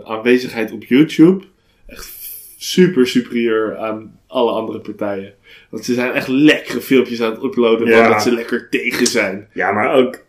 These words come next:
Speaker 2: het is ook wel heel erg dat stramien van, eh, Martin Bosma sloopt. Martin Bosma veegt daar vloer aan.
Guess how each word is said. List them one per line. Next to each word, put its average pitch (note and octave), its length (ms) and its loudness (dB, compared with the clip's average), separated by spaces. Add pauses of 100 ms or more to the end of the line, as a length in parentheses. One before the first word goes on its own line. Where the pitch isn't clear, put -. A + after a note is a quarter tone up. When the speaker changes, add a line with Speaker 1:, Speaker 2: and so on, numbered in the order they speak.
(280)
Speaker 2:
het - 140 -10
is - 20 0
ook C3+ 120 6
wel C3+ 140 10
heel D3 100 12
erg D3+ 100 6
dat D3 160 2
stramien C#3 460 6
van, B2+ 260 2
eh, B2 180 -2
Martin B2+ 400 4
Bosma B2+ 380 4
sloopt. A#2+ 680 4
Martin B2 360 4
Bosma C3+ 360 6
veegt C3 260 10
daar A#2+ 180 8
vloer C#3+ 480 10
aan. F#2+ 300 4